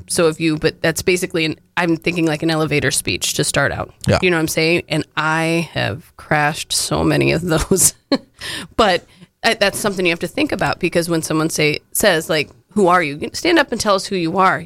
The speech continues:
Speaker 1: You know, you are a father. You are a, a husband. You are a brother.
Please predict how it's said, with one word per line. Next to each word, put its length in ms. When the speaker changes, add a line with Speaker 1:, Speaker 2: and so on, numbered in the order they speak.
Speaker 1:
You 80
know, 260
you 160
are 140
a 60
father. 420
You 160
are 220
a, 200
a 120
husband. 640
You 160
are 80
a 40
brother. 600